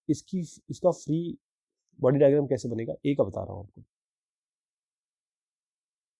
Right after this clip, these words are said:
ये ए है, तो यहाँ पर फोर्स लग रहा है, ये टेंशन आपका अपोजिट डायरेक्शन में लग रहा है, तो एफ माइनस टी, यही तो इसका एम ए होगा,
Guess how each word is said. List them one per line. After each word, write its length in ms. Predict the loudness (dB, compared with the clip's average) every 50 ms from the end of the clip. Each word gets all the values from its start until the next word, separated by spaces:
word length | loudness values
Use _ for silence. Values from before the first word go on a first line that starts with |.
| _ _ -10
ये 240 | -8 -6 -6 -6 -6
ए 40 |
है, 140 | -8 -8 -12
तो 920 | -16 -20 _ _ _ _ _ _ _ _ _ _ _ _ _ _ _ _ 2
यहाँ 120 | 2 2
पर 100 | 2 0 0
फोर्स 300 | 0 0 0 2 2 2
लग 100 | 2 2
रहा 100 | 0 0
है, 100 | -2 -6 -12 _ _ _ _ _ _ _ _ _ _ _ _ _ _ _ _ _ _ _ _ _ _ _ _ _ _ _ _ _ _ _
ये 60 | -2 2
टेंशन 360 | 4 4 4 4 2 2 2
आपका 220 | 2 2 2 0
अपोजिट 280 | 0 2 2 -2 -2 -2
डायरेक्शन 300 | -2 -4 -4 -4 -4 -4
में 60 | -2
लग 120 | -2 -2 -4
रहा 120 | -6 -8
है, 100 | -8 -10 -16 _ _ _ _ _ _ _ _ _ _ _ _ _ _ _ _ _ _ _ _ _ _ _ -6
तो 140 | -4 -4 0 4
एफ 240 | 4 6 6 4 0 -6 -18 -20 -20 _ _ _ -4
माइनस 360 | -2 0 2 2 0 0 -2 -4
टी, 140 | -2 0 0 -2 -2 -8 _ _ _ _ _ _ _ _ _ 0
यही 160 | 4 4 6 6
तो 80 | 4
इसका 220 | 2 2 0 -2 0
एम 140 | 0 0 0
ए 40 | 2
होगा, 280 | 0 0 -2 -2 -6